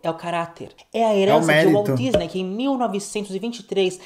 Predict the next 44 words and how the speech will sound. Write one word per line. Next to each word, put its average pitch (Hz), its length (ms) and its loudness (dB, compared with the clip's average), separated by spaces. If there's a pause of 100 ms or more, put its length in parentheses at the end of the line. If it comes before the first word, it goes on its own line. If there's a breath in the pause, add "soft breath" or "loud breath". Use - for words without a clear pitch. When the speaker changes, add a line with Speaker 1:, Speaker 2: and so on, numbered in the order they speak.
(160 loud breath)
Speaker 1:
na 214 120 0
garagem 233 240 0
do 220 40 -12
Sr. 226 240 -4
Robert, 190 440 0
começa 196 420 -2
o - 20 -8
maior 208 240 -2
império 202 460 -2
de 175 60 -12
entretenimento 185 580 -8
que - 120 -8
esse 240 200 -6
mundo 254 300 -4
inteiro 202 360 -2
já 185 140 -2
viu. 135 300 -8 (160)
É 196 80 0
a 214 100 2
herança 220 240 0
de 202 100 -6
Madison 247 440 -2
e 220 100 -2
Elliot, 165 380 0
que 208 160 -6
juntam 247 520 -2
seus 196 280 -2
nomes 190 400 -4
e - 20 0
em 202 100 -2
mil 240 300 -2
novecentos 214 440 -4
e - 40 -18
quarenta 196 240 -2
e 190 60 -2
cinco 214 280 -10
fundam 214 280 -4
a 208 40 -4
Mattel, 185 520 0 (200 loud breath)
com 208 120 -6
começo 233 320 -2
precário, 214 560 -2
mas 165 160 -6
perseveram, 185 680 -4